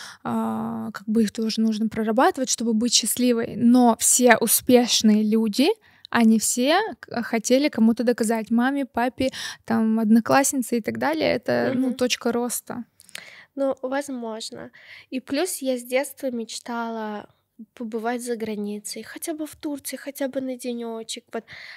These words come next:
Speaker 2: так как мы были из бедной семьи, я не могла позволить себе это. Вообще для меня это была какая-то нереальная мечта.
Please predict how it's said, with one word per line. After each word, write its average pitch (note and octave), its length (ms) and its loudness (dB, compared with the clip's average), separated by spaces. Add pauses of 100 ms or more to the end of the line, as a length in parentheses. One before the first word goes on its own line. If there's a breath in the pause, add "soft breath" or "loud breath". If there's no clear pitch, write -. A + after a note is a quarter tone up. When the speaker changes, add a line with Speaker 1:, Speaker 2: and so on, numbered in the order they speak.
(180 loud breath)
Speaker 2:
так A#3+ 200 -2
как A#3+ 320 -8
мы A#3+ 120 -2
были A#3 480 -10
из A3 220 -8
бедной A3+ 400 -6
семьи, B3 680 -8
я A3 80 -4
не A3 80 -4
могла A3+ 260 -8
позволить G#3+ 540 -10
себе G#3 260 -10
это. G#3+ 180 -10
Вообще G3+ 320 -6
для G#3 140 -6
меня G#3 180 -4
это A#3+ 120 -10
была G#3 180 -8
какая-то G#3+ 400 -8
нереальная G#3 560 -6
мечта. G3+ 480 -10